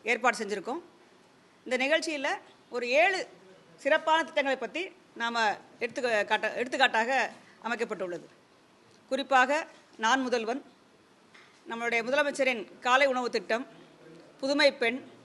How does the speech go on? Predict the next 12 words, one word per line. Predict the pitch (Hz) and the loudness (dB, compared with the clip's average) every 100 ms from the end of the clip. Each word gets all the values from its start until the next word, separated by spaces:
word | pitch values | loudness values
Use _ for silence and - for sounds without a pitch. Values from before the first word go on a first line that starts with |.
| - - - - | -20 -20 -20 -6
தமிழ் | 247 269 339 | 0 2 2
புதல்வன், | 277 247 226 226 277 - - - - - - - | 0 0 2 0 -2 -12 -20 -20 -20 -20 -20 -12
விளையாட்டின் | 226 262 320 330 311 269 | 0 4 4 4 0 0
சாதனையாளர்கள், | 254 254 240 220 196 233 254 - _ _ _ _ _ _ | 0 0 0 0 0 -4 -6 -16 _ _ _ _ _ _
சிறப்பு, | - 294 330 339 330 220 - - - - | -6 4 4 4 2 2 -2 -20 -20 -14
அஹ், | 220 220 214 208 202 208 202 202 | -4 0 2 2 2 2 0 0
குழந்தை, | 269 294 285 254 240 | 0 4 6 6 4
அஹ், | 220 208 | 2 0
சாதனையாளர்கள், | 233 240 226 220 220 269 - - - - | -2 -2 0 0 -2 -4 -10 -20 -20 -8
இது | 240 | 2
போன்ற | 285 302 311 | 4 6 6
ஏழு | 254 311 370 359 | 8 10 8 4